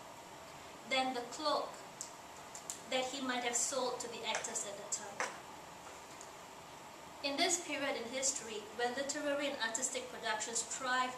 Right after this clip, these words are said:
under a patronage system, the author was a serviceman, creating for his patron, in what may be characterized as a gift exchange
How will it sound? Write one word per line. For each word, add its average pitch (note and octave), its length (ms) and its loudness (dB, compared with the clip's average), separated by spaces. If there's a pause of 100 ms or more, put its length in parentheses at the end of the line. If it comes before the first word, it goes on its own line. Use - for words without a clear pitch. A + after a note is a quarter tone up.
(120)
under B3 300 4
a G#3+ 340 -4
patronage B3+ 440 0
system, A3+ 440 0 (1300)
the B3+ 180 0
author D4 380 12
was A3+ 160 6
a A3 60 0
serviceman, A3+ 720 0 (1300)
creating C4 500 4
for A3+ 160 0
his A#3 160 2
patron, - 440 -2 (960)
in C4+ 180 -2
what D4 300 8
may B3+ 100 0
be B3 160 -4
characterized A#3+ 920 2
as A3 120 -2
a A#3+ 200 -4
gift - 320 0
exchange A3+ 720 0